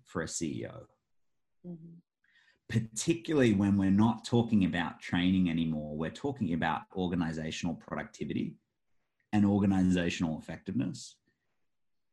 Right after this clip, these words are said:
Speaker 1: Your sales leader will make that decision to say, "I need more headcount," or, "I need to remove headcount, keep my existing headcount. What can I get rid of that's sparing in order to get a-, activity?"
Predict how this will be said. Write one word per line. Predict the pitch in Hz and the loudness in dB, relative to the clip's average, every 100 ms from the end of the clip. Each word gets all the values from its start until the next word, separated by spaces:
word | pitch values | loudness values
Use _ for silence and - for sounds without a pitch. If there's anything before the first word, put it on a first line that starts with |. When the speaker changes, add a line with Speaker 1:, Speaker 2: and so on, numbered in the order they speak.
| _ _ _ - | _ _ _ 4
Speaker 1:
Your | 120 127 | 6 6
sales | 123 - 160 185 131 | 4 0 2 2 4
leader | 135 147 113 95 | 6 6 6 6
will | 95 101 151 131 104 98 | 6 6 6 6 4 4
make | 107 104 - | 4 2 0
that | 90 - - - | -2 -4 -8 -12
decision | 90 101 87 78 - - - _ _ | -2 0 0 -4 -10 -16 -20 _ _
to | 117 | -4
say, | 110 107 92 - | 0 0 0 0
"I | 117 | 4
need | 123 120 101 | 6 6 6
more | 104 87 | 2 0
headcount," | 104 98 - 85 78 - _ _ _ _ _ _ _ | -2 -4 -6 -12 -12 -16 _ _ _ _ _ _ _
or, | 107 104 | 0 4
"I | 107 | 6
need | 110 110 | 6 4
to | 107 | 2
remove | 98 120 135 | 6 6 6
headcount, | 117 110 - - | 4 0 0 -4
keep | - 165 127 | 0 2 4
my | 123 | 4
existing | 107 127 123 110 | 4 2 2 2
headcount. | 113 101 101 82 | 2 0 -2 -4
What | 104 120 120 | 0 -2 0
can | 117 | 0
I | 104 | 0
get | 98 - | -2 -4
rid | 95 92 | -2 -2
of | 82 82 - 90 | -4 -8 -12 -8
that's | - - | -8 -10
sparing | - 90 98 185 - _ _ _ _ _ _ | -8 -4 -2 -2 -6 _ _ _ _ _ _
in | 143 143 | 2 4
order | 135 120 | 6 6
to | |
get | 110 110 | 4 4
a-, | 107 - - | 0 -2 -6
activity?" | 104 - 180 92 80 | -6 0 0 2 -2